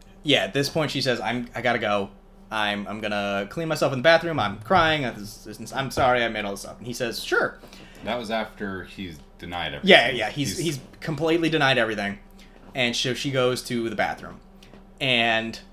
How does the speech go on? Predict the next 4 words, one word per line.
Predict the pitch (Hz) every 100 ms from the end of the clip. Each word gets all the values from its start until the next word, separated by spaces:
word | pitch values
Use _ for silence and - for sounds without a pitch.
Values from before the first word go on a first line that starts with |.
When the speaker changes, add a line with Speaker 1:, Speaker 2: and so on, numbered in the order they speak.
| - - - - - - - - - - - - - - - - - -
Speaker 1:
the | 147 143
r-, | 131 135 160
bathroom | 185 180 202 190 151
is | 139 131 131